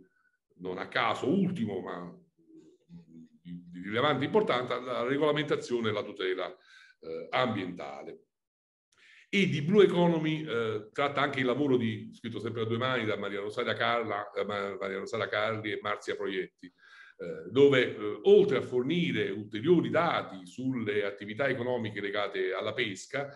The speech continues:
eh, compare anche un'interessante analisi sulle linee guida che hanno governato le scelte dei principali organismi sovranazionali, eh, l'Unione Europea, eh, l'onu, la fao, eh,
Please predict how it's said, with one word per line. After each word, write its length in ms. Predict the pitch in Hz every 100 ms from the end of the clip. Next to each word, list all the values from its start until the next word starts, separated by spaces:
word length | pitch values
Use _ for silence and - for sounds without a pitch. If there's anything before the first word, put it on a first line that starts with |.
| - - -
eh, 220 | 95 98
compare 380 | 185 190 160 156
anche 200 | 196 143
un'interessante 920 | 131 117 143 143 202 170 120 110 107
analisi 800 | 131 185 147 110 107 - 113 107
sulle 240 | 147 131
linee 320 | 170 196 139
guida 340 | 214 214 120 107
che 140 | 127
hanno 280 | 165 147 127
governato 640 | 143 180 135 180 160 117
le 200 | 110 110
scelte 440 | 104 - 202 - 104
dei 120 | 101
principali 680 | 110 113 120 156 170 117 110
organismi 600 | 113 123 170 - 107 - _ - _ _
sovranazionali, 1200 | - 196 165 139 135 131 131 165 117 95 95 92
eh, 300 | 90 87 85
l'Unione 400 | 87 90 101 98
Europea, 840 | 92 90 143 135 107 95 90 87
eh, 140 | 87 87
l'onu, 680 | 120 135 120 104 98 92 90
la 100 | 104
fao, 560 | - 113 101 127 147 - - -
eh, 400 | 95 95 90 87